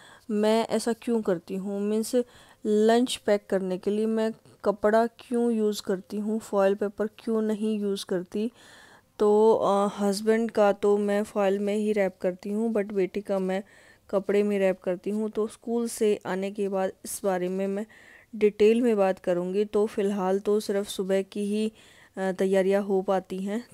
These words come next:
तो इतना टाइम नहीं है अभी कि मैं, अ, अभी आप लोगों को डिटेल में समझा पाऊँ।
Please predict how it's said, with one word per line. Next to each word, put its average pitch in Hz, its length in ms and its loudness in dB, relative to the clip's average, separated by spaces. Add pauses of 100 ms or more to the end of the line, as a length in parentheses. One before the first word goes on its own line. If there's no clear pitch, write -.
तो 196 260 2
इतना 202 280 -4
टाइम 190 200 -2
नहीं 202 440 -4
है 196 260 -4
अभी 196 300 -6
कि 208 140 -6
मैं, 196 280 -2 (480)
अ, 185 160 -4
अभी 196 180 0
आप 185 140 2
लोगों 185 200 -2
को 190 100 -4
डिटेल 190 420 -2
में 196 180 -2
समझा 190 580 -6
पाऊँ। 202 380 -4